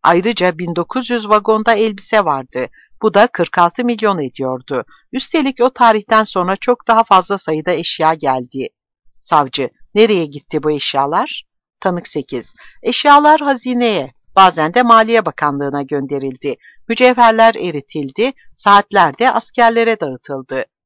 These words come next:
Yargıç, "Rampada hiç direnme olmuyor muydu? Tutukluların sayısı nöbetçilere göre çok fazlaydı. Ailelerinden ayrılmışlardı, eşyaları da alınmıştı.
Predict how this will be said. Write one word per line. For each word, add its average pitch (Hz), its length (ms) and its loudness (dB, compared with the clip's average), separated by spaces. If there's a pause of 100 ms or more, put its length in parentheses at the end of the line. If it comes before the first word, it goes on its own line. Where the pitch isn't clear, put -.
(380)
Yargıç, 143 500 -4 (340)
"Rampada 269 380 4
hiç 254 340 -4
direnme 208 380 2
olmuyor 202 460 2
muydu? 127 460 -8 (280)
Tutukluların 202 640 0
sayısı 175 440 -6
nöbetçilere 175 640 -4
göre 156 260 -4
çok - 260 -2
fazlaydı. 135 640 -2 (320)
Ailelerinden 180 800 2
ayrılmışlardı, 139 920 -4
eşyaları 185 600 0
da 202 100 4
alınmıştı. 143 600 -4